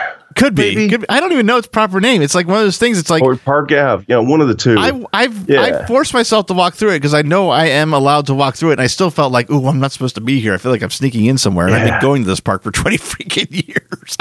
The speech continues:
Speaker 1: <laughs> It's really weird, but that's where it was,
Speaker 2: Yep.
Speaker 1: and it had, it, it was, it was, it was a, just a, a, um, icon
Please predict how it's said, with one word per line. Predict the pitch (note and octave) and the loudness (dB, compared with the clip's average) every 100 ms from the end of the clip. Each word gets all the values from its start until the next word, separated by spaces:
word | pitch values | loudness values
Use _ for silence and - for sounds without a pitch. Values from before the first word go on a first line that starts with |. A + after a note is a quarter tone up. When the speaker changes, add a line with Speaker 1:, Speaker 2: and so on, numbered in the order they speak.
| - | -6
Speaker 1:
<laughs> | |
It's | C3+ C#3 B2 | -4 -4 -4
really | C#3+ D#3+ C#3+ | -2 0 0
weird, | C#3 F#2+ C3 - - - | -2 -2 -4 -4 -8 -2
but | A#3 | 0
that's | A#3+ A#3+ A#3+ | 0 0 0
where | A3 | 2
it | F#3+ | 2
was, | E3+ C3 G2+ - | 2 2 2 -2
Speaker 2:
Yep. | - - - _ D#3+ | -12 -20 -20 _ 0
Speaker 1:
and | E3 D#3+ E3 E3 D#3+ D#3+ | 2 2 2 2 2 0
it | F3+ F#3 | 2 2
had, | F3+ E3+ D#3+ D3+ | 2 2 0 0
it, | D#3 D#3 | -2 0
it | F#3 | 2
was, | D#3+ D3+ - | 2 2 0
it | D3+ D3+ - | 0 -2 -2
was, | C#3+ C3 - - - | -2 -2 -4 -8 -2
it | C#3 | 2
was | B2+ A#2+ | 2 2
a, | B2 A2+ A2+ - _ - | 4 4 2 -4 _ -8
just | C3+ D3 | -2 0
a, | B2 - - | 0 -2 -2
a, | A#2+ A2+ | 2 2
um, | G#2 G2 F#2 F#2 F2 _ _ _ _ | 2 2 0 -4 -6 _ _ _ _
icon | D#3 D3+ C#3 C3 A2 G#2 G2 | 0 0 0 0 0 0 -4